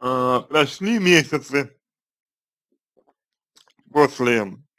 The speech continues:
этого события. Его, э, недвусмысленные намёки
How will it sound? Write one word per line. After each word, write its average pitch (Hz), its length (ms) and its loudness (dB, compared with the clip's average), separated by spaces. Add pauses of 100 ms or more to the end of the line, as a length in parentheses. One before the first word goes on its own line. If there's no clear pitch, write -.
(1600)
этого 113 340 -2
события. 151 760 -2 (1400)
Его, 202 520 6 (2000)
э, 127 280 6
недвусмысленные 151 800 -2
намёки 165 800 -2